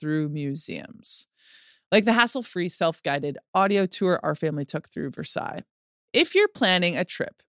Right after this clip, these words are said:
and really want to make the most out of your time, I recommend you check out Viator. They have over three hundred thousand bookable experiences, from simple tours to extreme adventures, and there's something for everyone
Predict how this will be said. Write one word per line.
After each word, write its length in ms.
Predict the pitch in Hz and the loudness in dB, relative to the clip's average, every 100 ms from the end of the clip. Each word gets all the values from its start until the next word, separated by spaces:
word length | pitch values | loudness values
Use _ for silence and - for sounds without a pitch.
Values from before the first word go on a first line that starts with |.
| _ - | _ -2
and 320 | 170 147 156 | -2 -2 2
really 300 | 196 233 285 | 4 4 4
want 180 | 320 311 | 2 4
to 60 | |
make 180 | 240 214 | 2 4
the 60 | 180 | 2
most 280 | 165 165 | 4 4
out 120 | 151 143 | 2 2
of 80 | |
your 100 | 139 | 0
time, 360 | - - - - 175 _ - | -4 -6 -6 -14 -16 _ 4
I 180 | 226 339 | 6 6
recommend 540 | 415 381 240 185 190 - - | 4 4 4 4 2 -4 -6
you 280 | 151 208 | 0 2
check 240 | 247 269 220 | 2 0 2
out 220 | 175 170 _ - | 2 2 _ -12
Viator. 720 | 143 147 131 120 151 - - _ _ - - _ | 0 4 4 0 -6 -10 -12 _ _ -20 -20 _
They 180 | - 262 | 6 6
have 240 | 311 311 | 6 2
over 400 | 208 165 156 147 - _ | 2 0 -2 -4 -8 _
three 360 | - 208 339 - | -8 -2 -2 -4
hundred 500 | - - 294 285 247 - _ _ - | -18 -6 -4 -2 -4 -8 _ _ 0
thousand 680 | 226 269 269 175 147 135 - | 2 4 4 4 2 -4 0
bookable 440 | 196 196 185 175 165 | 2 4 4 4 4
experiences, 840 | - - - 151 139 135 - - | 0 0 2 0 0 -4 -6 -6
from 220 | - 165 156 | -4 0 2
simple 280 | 208 196 | 4 2
tours 540 | 277 - 160 151 147 - | 0 2 4 4 2 0
to 140 | - | -4
extreme 340 | 135 - 147 156 | -4 -2 0 2
adventures, 580 | 156 139 - 131 - - - - _ _ _ - | 2 0 0 -2 -2 -6 -14 -20 _ _ _ 6
and 300 | 269 277 233 | 8 6 4
there's 180 | 208 | 4
something 340 | - 196 196 196 | 4 2 2 0
for 160 | - - | -2 0
everyone 500 | 165 160 139 135 | 2 2 -2 -6